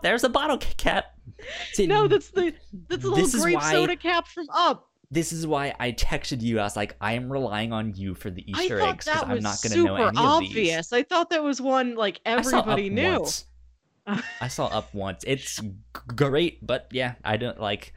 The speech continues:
Speaker 2: No.
Speaker 1: most Pixar films, I, I don't go back and watch them again.
Speaker 2: So I noticed that, but I
Speaker 1: Interesting.
Speaker 2: didn't notice, like, I didn't put it together. So the sheep bring her the bottle cap, and then, like,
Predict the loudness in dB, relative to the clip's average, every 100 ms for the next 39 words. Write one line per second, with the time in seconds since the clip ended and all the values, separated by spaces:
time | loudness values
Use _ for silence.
0 | -18 -6 -2 0 0 -2 -4 -4 -4 -6
1 | -4 -2 -2 -2 -4 -6 -4 -6 -6 -6
2 | -6 -8 -8 -12 -12 -12 -18 _ _ _
3 | _ -12 -10 -12 -14 -12 -12 -12 -18 -20
4 | _ -2 0 0 0 0 0 2 0 0
5 | 0 0 0 -2 -4 -2 -2 0 -2 -4
6 | -10 _ -6 -2 0 0 0 -2 -2 -2
7 | -2 -2 -2 0 -2 -4 -10 _ _ -10
8 | -4 -4 -4 -6 -6 -2 2 2 2 2
9 | 2 2 0 2 2 0 -4 -4 -4 -4
10 | -6 -8